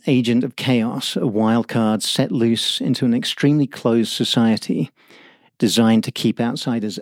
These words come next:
out. Uh, however, she does possess one useful superpower.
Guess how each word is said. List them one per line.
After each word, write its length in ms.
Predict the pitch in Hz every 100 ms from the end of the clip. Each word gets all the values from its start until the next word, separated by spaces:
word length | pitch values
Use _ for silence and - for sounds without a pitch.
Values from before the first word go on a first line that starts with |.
| -
out. 460 | 131 - - - - _ _ _ _ _ _ _ _ _ _ _ - _ _ _ - 320 -
Uh, 460 | 117 101 101 104 123
however, 500 | 139 151 143 131 135
she 220 | - 131
does 240 | 127 131
possess 380 | - 107 113 -
one 240 | 113 113 110
useful 440 | 104 131 - 131
superpower. 800 | - 143 147 - 120 139 147